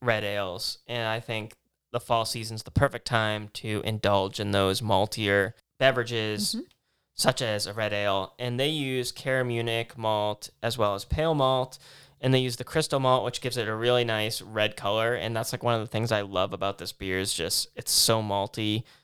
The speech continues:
Speaker 1: but it's got that nice balance of sweetness, and it's got that nice red foliage color.
Speaker 2: Mm-hmm. Red apples, red foliage.
Speaker 1: Yeah, and you can just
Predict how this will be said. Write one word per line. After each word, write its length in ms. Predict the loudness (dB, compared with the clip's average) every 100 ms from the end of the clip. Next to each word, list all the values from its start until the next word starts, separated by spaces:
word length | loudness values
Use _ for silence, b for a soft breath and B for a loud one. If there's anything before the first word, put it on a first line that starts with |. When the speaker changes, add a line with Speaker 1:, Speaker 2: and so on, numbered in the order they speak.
| b _
Speaker 1:
but 80 | -4
it's 180 | -4 -2
got 200 | -4 -2
that 180 | -4 -4
nice 240 | -4 -4
balance 420 | -2 -2 0 -2
of 80 | -2
sweetness, 800 | 0 0 -2 -2 -2 -2 -4 -8 -2
and 140 | 0
it's 120 | 0
got 140 | 0 -2
that 160 | -2
nice 240 | -4 -6 -6
red 320 | 0 0 0
foliage 560 | -6 -6 -4 -6 -8 -8
color. 500 | -6 -6 -6 -10 -14 _ _ _ -16
Speaker 2:
Mm-hmm. 380 | -8 -2 -2 -4 -2
Red 160 | 2
apples, 580 | 6 4 4 4 4 2
red 160 | -2 -2
foliage. 520 | -2 0 0 -2 0
Speaker 1:
Yeah, 440 | 2 2 2 -2 -6 _ 0
and 480 | 2 4 2 0 -4
you 160 | -8
can 160 | -4 -2
just 340 | -2 -6 -8